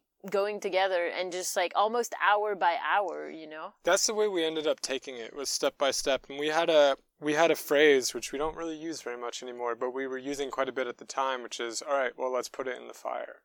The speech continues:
Speaker 1: Mm-hmm.
Speaker 2: And the idea behind that was, "All right, well, let's just jump into it and see if it survives." You know, with the idea of, I think we've talked about this before, but of, um, kind of like a forge. So, like,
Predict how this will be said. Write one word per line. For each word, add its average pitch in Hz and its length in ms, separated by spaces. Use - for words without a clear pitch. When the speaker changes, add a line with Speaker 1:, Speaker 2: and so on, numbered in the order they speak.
Speaker 1:
Mm-hmm. 175 320
Speaker 2:
And 143 260
the 135 120
idea 139 520
behind 123 420
that 123 200
was, 127 320
"All 139 100
right, 143 80
well, 131 280
let's 139 560
just - 240
jump 143 280
into 143 280
it 120 200
and 139 140
see 156 240
if 151 140
it 147 100
survives." 139 640
You 139 60
know, 135 120
with 139 140
the 143 100
idea 131 460
of, 123 340
I - 80
think 165 160
we've 127 100
talked 123 200
about 123 160
this 113 120
before, 123 380
but 117 260
of, 120 320
um, 127 280
kind 170 160
of 170 60
like 160 140
a - 20
forge. - 880
So, - 240
like, 131 220